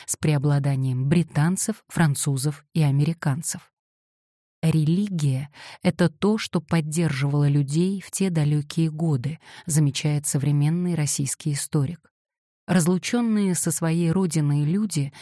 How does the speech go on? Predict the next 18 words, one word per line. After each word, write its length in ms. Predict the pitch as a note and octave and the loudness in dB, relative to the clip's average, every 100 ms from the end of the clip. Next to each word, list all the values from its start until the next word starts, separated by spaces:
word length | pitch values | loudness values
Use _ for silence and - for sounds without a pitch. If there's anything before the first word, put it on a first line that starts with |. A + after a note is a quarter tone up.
| - | -12
искали 460 | - F3 - A3+ A3 | -4 -4 -2 -2 0
утешения 800 | G3 - D3 - D3+ D3 D3+ D3 | -2 -2 -4 -2 0 0 0 -2
в 100 | D3 | 0
молитве, 640 | D#3+ D#3+ D#3+ C3+ C#3 E3 - _ - - | 0 2 0 -2 -8 -12 -14 _ -20 -20
тщательно 580 | - - D3+ D3 D3 D3 | -4 0 0 0 0 0
соблюдали 680 | C#3+ D#3+ C#3+ C#3+ D#3 E3+ D3+ | 0 0 0 0 0 0 -2
все 200 | C#3+ D#3 | -2 -4
церковные 720 | - D3+ - D3 C3+ C3+ C3 | -4 -4 -2 -4 -2 -2 -4
правила 540 | - F3+ G#3 G#3 G#3 - - - | -2 0 0 -2 -4 -6 -14 -4
и 140 | G3+ | -2
приучали 800 | F3 - E3+ E3 - E3+ D#3 C#3 | 0 0 0 -2 -2 0 0 -2
к 160 | - - | -4 -2
ним 280 | E3 F#3+ - | 0 0 -2
с 140 | - - | -6 -2
раннего 420 | G3 G#3 F#3+ E3+ | -2 -2 -2 -2
детства 580 | C3+ C3+ - - D3 C#3 | -2 -2 -2 -4 -2 -2
детей. 560 | E3+ D3 D3+ - D#3+ D3+ _ _ _ _ _ _ _ _ | 0 0 0 -4 -8 -12 _ _ _ _ _ _ _ _
Пожалуй, 600 | - C#3+ B2+ G3+ G#3+ G3+ | -4 -2 0 0 0 -2